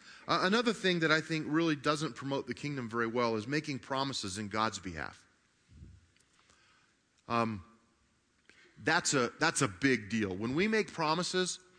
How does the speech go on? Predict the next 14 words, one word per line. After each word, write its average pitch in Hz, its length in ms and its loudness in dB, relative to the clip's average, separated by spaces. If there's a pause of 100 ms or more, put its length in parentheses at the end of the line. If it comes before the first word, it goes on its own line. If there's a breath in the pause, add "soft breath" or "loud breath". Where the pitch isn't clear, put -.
(680 soft breath)
that 131 260 4 (220)
God 143 400 2
didn't 147 320 2
make 123 500 0 (720 soft breath)
because 139 400 2
we're, 123 380 4
we're 135 140 2
zealous 131 680 2
about 123 360 2 (460 loud breath)
wanting 156 300 2
someone 156 380 2
to 135 80 0
have 113 200 2
faith, - 540 0